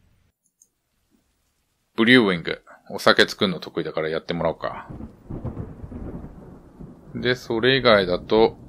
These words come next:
プラントプロセッシング。うーん、これはいいや。これ多分種を取ったりするっていうんだけど、多分これ必要なんだよね。種っていうか、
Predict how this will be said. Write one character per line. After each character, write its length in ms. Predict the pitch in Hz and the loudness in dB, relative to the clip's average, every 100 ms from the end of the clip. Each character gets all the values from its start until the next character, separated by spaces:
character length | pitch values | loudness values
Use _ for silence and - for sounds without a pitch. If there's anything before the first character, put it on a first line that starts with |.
| - | -10
プ 80 | - | 0
ラ 120 | 120 | 0
ン 60 | 123 | 0
ト 100 | 110 | -2
プ 100 | 113 | 0
ロ 100 | 110 | 2
セ 140 | 113 | 2
ッ 40 | |
シ 200 | 110 85 | 0 -8
ン 20 | 78 | -12
グ。 140 | 82 | -10
う 40 | 98 | -6
ー 360 | 101 98 98 | -4 -4 -6
ん、 20 | 90 | -6
こ 140 | 104 | -4
れ 60 | 117 | -2
は 80 | |
い 40 | 123 | 0
い 40 | |
や。 220 | 85 78 _ _ _ | -2 -4 _ _ _
こ 80 | 110 | -2
れ 60 | 110 | 4
多 100 | 117 | 2
分 120 | 92 | 2
種 260 | - 143 113 | 0 2 2
を 100 | - | 0
取 160 | 92 | -6
っ 40 | - | -4
た 80 | |
り 120 | 78 - | -6 -6
す 120 | 90 | -6
る 100 | 90 | -6
っ 20 | |
て 160 | - 85 | -6 -10
い 20 | |
う 40 | |
ん 20 | |
だ 100 | 80 | -10
け 60 | - | -8
ど、 180 | 82 - - - - _ _ _ _ _ _ _ _ _ _ | -10 -12 -20 -20 -20 _ _ _ _ _ _ _ _ _ _
多 120 | 131 | -2
分 120 | 101 | 0
こ 120 | 95 | -2
れ 100 | 95 | -4
必 240 | 87 - 135 | -6 0 2
要 100 | 139 | 6
な 140 | 135 | 4
ん 40 | 87 | 4
だ 60 | |
よ 80 | 80 | -2
ね。 300 | 98 110 - _ | 2 2 0 _
種 220 | - 131 101 | 2 4 4
っ 40 | |
て 120 | - | 2
い 20 | 87 | -4
う 80 | |
か、 240 | - 73 | -2 -4